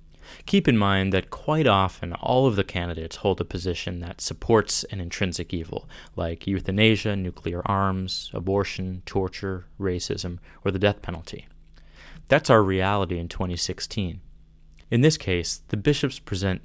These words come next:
two options. Choose not to vote for any candidate,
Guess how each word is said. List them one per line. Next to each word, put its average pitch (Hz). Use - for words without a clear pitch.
two 107
options. -
Choose 110
not 104
to 110
vote 104
for -
any 131
candidate, 85